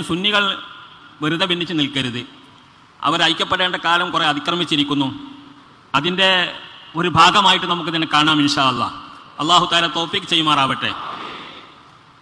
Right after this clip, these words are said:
ഇങ്ങനെ നാല് കൂട്ടർ കൂടുന്നതിന് ഏറ്റവും കണ്ണിക്കടി ഉണ്ടായത് ഇവിടുത്തെ ബിദ്അ പ്രസ്ഥാനക്കാർക്കാണ്. വഹാബികൾ, മൗദൂദികളൊക്കെ ഇതിന് വേണ്ടി കുറേ കുതന്ത്രങ്ങൾ പണിഞ്ഞിട്ടുണ്ട് എന്ന് നമുക്ക് മനസ്സിലാക്കാൻ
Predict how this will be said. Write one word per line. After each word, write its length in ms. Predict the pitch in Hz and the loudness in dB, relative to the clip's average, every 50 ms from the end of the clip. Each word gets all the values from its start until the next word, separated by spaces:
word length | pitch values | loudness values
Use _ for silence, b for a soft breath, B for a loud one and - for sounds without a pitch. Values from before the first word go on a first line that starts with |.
| - - - - - _ - - _ _ - - - 139 | -20 -20 -20 -20 -20 _ -20 -20 _ _ -20 -10 -4 -2
ഇങ്ങനെ 200 | 156 185 196 208 196 190 | 0 2 2 2 4 4
നാല് 240 | 180 185 202 208 226 202 | 4 6 6 4 2 0
കൂട്ടർ 260 | 196 202 190 - 208 208 202 - | -2 -4 -2 0 -2 -2 -2 -2
കൂടുന്നതിന് 480 | 185 190 202 196 202 202 190 202 196 196 180 180 | -2 -2 -2 -2 -4 -4 -2 -2 0 0 0 0
ഏറ്റവും 320 | 175 - - 202 208 208 202 202 - - - - - - - - | 0 2 2 2 2 2 -2 -6 -10 -14 -16 -16 -18 -20 -2 0
കണ്ണിക്കടി 400 | 160 175 196 202 - 214 196 202 196 190 | 0 0 0 0 -2 0 2 2 0 4
ഉണ്ടായത് 300 | 190 190 190 190 185 190 185 | 4 4 4 4 4 2 2
ഇവിടുത്തെ 300 | 185 185 180 - 190 185 180 151 | 2 0 0 0 0 0 2 0
ബിദ്അ 300 | 160 151 180 196 190 190 185 | 0 0 2 2 2 2 2
പ്രസ്ഥാനക്കാർക്കാണ്. 680 | 180 160 - 170 160 151 - 143 143 135 - 120 104 - - - - - - - - - - - - - - - - - - - - _ _ - | 0 0 0 0 -2 0 0 -2 -2 -2 -2 -4 -6 -6 -10 -18 -20 -20 -20 -20 -20 -20 -20 -20 -20 -20 -20 -20 -20 -20 -20 -20 -20 _ _ -2
വഹാബികൾ, 460 | 139 139 175 185 185 180 185 185 185 180 170 165 | 2 4 6 6 6 4 4 2 2 0 2 0
മൗദൂദികളൊക്കെ 580 | 165 175 170 180 185 180 170 175 175 156 175 170 | 0 0 0 0 -2 0 0 0 0 0 -2 -4
ഇതിന് 180 | 170 185 180 180 175 | -4 -2 -2 0 -2
വേണ്ടി 140 | 175 170 175 170 | -2 -2 -2 -2
കുറേ 120 | 170 170 170 160 | 0 -2 0 -2
കുതന്ത്രങ്ങൾ 440 | 165 160 175 175 170 180 180 180 175 170 180 | -2 -2 0 0 0 -2 0 -2 -4 -2 -2
പണിഞ്ഞിട്ടുണ്ട് 440 | 170 170 175 180 165 - 170 165 170 165 | -2 -2 0 -2 -4 -4 -4 -4 -2 -2
എന്ന് 100 | 175 165 | -2 -2
നമുക്ക് 180 | 160 156 156 156 | -2 -2 -2 -2
മനസ്സിലാക്കാൻ 420 | 147 147 147 165 156 143 151 143 | -2 0 0 0 0 0 0 -2